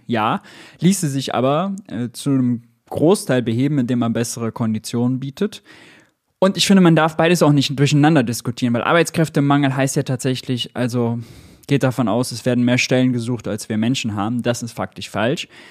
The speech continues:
Fachkräftemangel ist ja ein Matching-Problem, also dann, dass man vielleicht nicht die Leute findet mit den richtigen Qualifikationen. Auch da gibt's aber viele Widersprüche, dass zum Beispiel nur jedes fünfte Unternehmen ausbildet, ja?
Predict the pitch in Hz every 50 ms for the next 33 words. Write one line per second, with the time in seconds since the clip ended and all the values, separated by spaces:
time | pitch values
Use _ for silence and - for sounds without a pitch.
0 | - - - _ _ _ _ - 196 208 202 - - 147 131 - 139 135 131 131
1 | 139 147 147 147 - 139 131 - 143 127 123 117 - - 123 127 131 135 143 147
2 | 131 - - 151 127 113 - - 117 107 107 117 113 104 95 78 110 113 120 110
3 | 104 - 107 110 113 110 85 90 127 - _ _ _ _ _ _ _ _ _ _
4 | _ _ _ - - - 156 135 - 147 131 123 - 135 131 131 143 139 127 -
5 | 143 131 131 127 123 - 127 - - 131 123 117 117 - 123 117 113 127 120 -
6 | 131 120 113 - 123 113 110 110 - 117 - 113 104 - - 165 156 147 143 -
7 | - 127 - - 120 123 147 156 143 117 - 113 110 110 - - 127 120 117 120
8 | 120 123 113 - - - 107 104 - 151 156 156 - - - - - - - _
9 | - 120 117 - - 127 120 120 117 - 135 123 123 120 120 123 127 127 - -
10 | - 151 170 - - - 131 120 117 - 127 127 127 127 127 - 196 214 - -
11 | - 208 202 202 - - - - - _ - 117 113 131